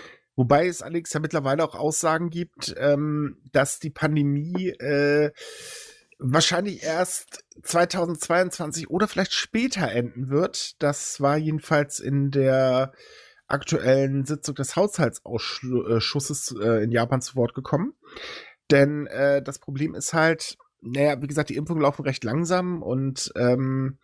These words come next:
so das Ganze drumherum ist halt auch noch nicht ganz so toll und, äh, da kam dann halt man zur Meinung, also, ja, pf, wenn wir Glück haben, wird vielleicht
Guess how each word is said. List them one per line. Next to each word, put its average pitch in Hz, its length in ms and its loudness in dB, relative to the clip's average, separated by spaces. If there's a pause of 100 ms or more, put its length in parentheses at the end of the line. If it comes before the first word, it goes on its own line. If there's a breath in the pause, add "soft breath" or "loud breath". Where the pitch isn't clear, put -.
(460 loud breath)
so 120 120 6
das 123 140 2
Ganze 151 220 0
drumherum 143 680 0
ist - 200 -2
halt 156 140 2
auch 127 120 2
noch 170 80 2
nicht 175 180 -2
ganz 165 200 0
so 175 100 -2
toll 165 420 2
und, 139 560 -4
äh, 71 260 -8
da 131 160 4
kam 143 640 -2
dann 143 200 2
halt 151 260 2
man 143 480 0
zur - 180 -2
Meinung, 151 420 2
also, 139 340 2 (1040 loud breath)
ja, 170 580 6 (140)
pf, - 340 -12
wenn 147 140 -4
wir 175 60 -2
Glück 196 260 0
haben, 175 340 0
wird 160 240 -2
vielleicht 160 400 -2